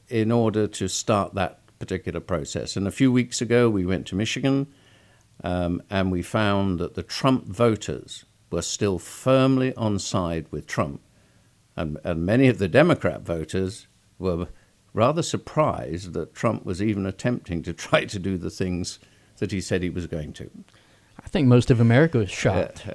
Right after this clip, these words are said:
Speaker 1: uh,
Speaker 2: right? Uh, Lord Ashcroft, as I mentioned at the beginning of the show, we like to close each of our shows with a quote,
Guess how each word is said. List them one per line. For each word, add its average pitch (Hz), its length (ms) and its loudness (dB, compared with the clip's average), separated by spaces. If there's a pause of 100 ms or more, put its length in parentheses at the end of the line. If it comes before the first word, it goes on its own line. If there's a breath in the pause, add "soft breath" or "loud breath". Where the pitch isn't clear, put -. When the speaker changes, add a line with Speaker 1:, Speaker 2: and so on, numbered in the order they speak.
(100)
Speaker 1:
uh, 120 40 -2
Speaker 2:
right? 113 260 -2 (560 soft breath)
Uh, 135 280 8 (420)
Lord 147 200 8
Ashcroft, 139 580 6
as 131 240 -2
I 131 60 6
mentioned 131 320 6
at 117 80 2
the 120 80 -6
beginning 123 260 2
of 117 60 2
the 113 60 2
show, 120 260 2
we 117 160 2
like 127 220 4
to 104 100 -4
close 131 640 0
each 117 320 -6
of 110 100 -4
our 110 120 -2
shows 113 500 -2
with 110 160 -4
a 107 80 -6
quote, 117 680 0